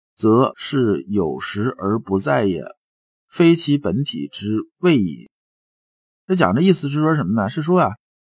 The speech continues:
如果说良知啊也有开端的时候，那么呢，良知就会有时候不存在。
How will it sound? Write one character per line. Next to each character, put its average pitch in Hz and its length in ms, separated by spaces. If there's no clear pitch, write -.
如 214 220
果 139 100
说 185 160
良 143 320
知 185 140
啊 180 160
也 104 100
有 127 160
开 156 300
端 165 180
的 156 100
时 95 200
候， 101 380
那 156 140
么 143 120
呢， 95 160
良 98 320
知 139 420
就 151 240
会 139 160
有 104 160
时 80 140
候 110 260
不 123 120
存 98 200
在。 104 240